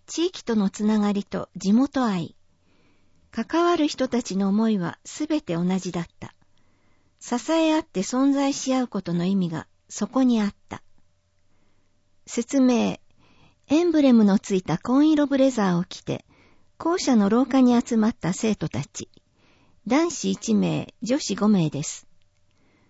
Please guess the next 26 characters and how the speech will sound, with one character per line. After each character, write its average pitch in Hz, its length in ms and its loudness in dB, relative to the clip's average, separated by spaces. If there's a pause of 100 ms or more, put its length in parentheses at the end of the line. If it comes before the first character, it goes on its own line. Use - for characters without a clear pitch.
(140)
女 269 160 0
子 285 200 -2
は 208 120 2
チ - 140 -2
ェ 226 40 0
ッ - 40 -8
ク 302 140 -4
柄 285 240 2
の 269 120 4
プ - 140 -4
リ 294 140 0
ー - 40 -6
ツ - 120 -16
ス - 80 -14
カ 311 160 0
ー 311 40 -4
ト 196 160 0
を 175 60 2
履 185 140 2
い 185 80 0
て 185 80 -4
い 170 100 2
ま 160 160 0
す。 - 220 -14 (880)
皆 254 300 6
微 - 20 0